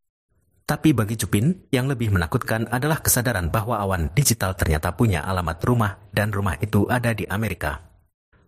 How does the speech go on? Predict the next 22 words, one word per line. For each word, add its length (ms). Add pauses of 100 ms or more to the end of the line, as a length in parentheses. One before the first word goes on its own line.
(140)
Profesor 480
Chang 240
Lo 160
dari 240
University 720
of 160 (160)
Virginia 400
bilang, 320 (320)
cloud 320
computing 480
bukan 400
benar-benar 720
di 80
awan. 400 (800)
Ia 240
terikat 400
pada 240
kabel, 400 (160)
server, 560 (160)
dan 240
lokasi 320
fisik 400